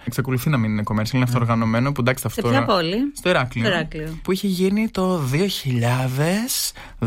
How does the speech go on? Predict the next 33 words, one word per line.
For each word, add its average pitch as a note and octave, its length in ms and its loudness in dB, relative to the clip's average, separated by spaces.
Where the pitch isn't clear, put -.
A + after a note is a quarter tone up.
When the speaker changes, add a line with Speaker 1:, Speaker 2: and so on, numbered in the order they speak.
Speaker 1:
δεκαπέντε, F3 1080 0
ερωτηματικό. C3+ 560 -2
Speaker 2:
Μμμ. E3+ 400 -2
Speaker 1:
Ήτανε, A#3 280 0
ήταν B2+ 220 0
πάρα B2 180 0
πολύ C3 140 -2
μεγάλη G#2+ 260 -4
στιγμή, G#2+ 520 -2
νομίζω, A#2 360 2
τότε A#2+ 180 -2
για A#2 120 0
το A2 80 -2
Ηράκλειο. A2+ 400 0
Speaker 2:
Είχε A2+ 120 0
Speaker 1:
Ήτανε, C3+ 220 2
Speaker 2:
κόσμο, D#3 460 2
ε; B3 220 0
Speaker 1:
ήτανε D#3+ 280 0
πολύ D3+ 260 0
μπι-, D#3+ 160 -2
ε, A#2 200 -4
εί-, G#3 280 0
είχε C#4 300 -2
κόσμο, C3 540 2
αλλά D#3 220 2
νομίζω E3+ 260 -2
πιο G3+ 140 -6
πολύ A3 240 0
το A3 80 -4
γεγονός F#3+ 300 2
ότι, G#3 520 2
μ, C3 220 0